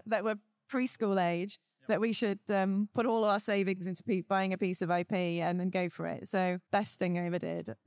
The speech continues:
Speaker 1: really was.
Speaker 2: That's awesome. I love that confidence. And you can find innovation anywhere, right? And,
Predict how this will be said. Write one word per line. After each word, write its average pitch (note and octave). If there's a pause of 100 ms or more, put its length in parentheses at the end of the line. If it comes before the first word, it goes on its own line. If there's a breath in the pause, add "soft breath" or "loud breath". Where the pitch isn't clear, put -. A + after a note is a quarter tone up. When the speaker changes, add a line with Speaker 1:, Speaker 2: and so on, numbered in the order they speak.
Speaker 1:
really E3+
was. E3 (320)
Speaker 2:
That's C3
awesome. G#2+
I B2
love B2+
that A#2
confidence. B2+
And D#3+
you G#3
can D4
find D#3+
innovation A#2+
anywhere, G2+
right? G#2+
And, A2+